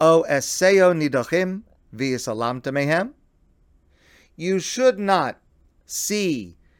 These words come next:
the ox or the sheep of your fellow, which is lost, and turn your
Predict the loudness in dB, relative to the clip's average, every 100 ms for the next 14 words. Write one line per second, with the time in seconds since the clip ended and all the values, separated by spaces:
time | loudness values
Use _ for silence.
0 | _ -6 -6 -2 0 0 0 -6 -4 -2
1 | -2 -4 -4 -6 -6 -8 -4 -6 0 2
2 | 4 2 0 -6 _ _ -8 -4 -4 -6
3 | 0 2 2 0 -6 -16 -20 _ _ _
4 | -4 0 0 0 -6 -14 _ _ -6 0
5 | 2 2 0 -2 -4